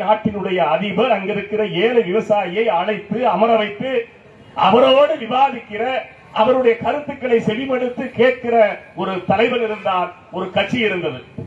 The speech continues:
அது மட்டுமல்ல, அதற்கு பிறகு ஒன்று நடந்தது, அதுதான் ஆச்சரியம்.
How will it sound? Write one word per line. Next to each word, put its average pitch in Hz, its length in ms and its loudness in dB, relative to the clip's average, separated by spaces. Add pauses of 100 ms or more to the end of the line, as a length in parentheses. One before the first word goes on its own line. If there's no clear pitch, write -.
(280)
அது 170 200 0
மட்டுமல்ல, 220 400 2
அதற்கு 220 280 -2
பிறகு 254 340 4
ஒன்று 226 140 -6
நடந்தது, 202 420 -6
அதுதான் 208 320 2
ஆச்சரியம். 165 480 -4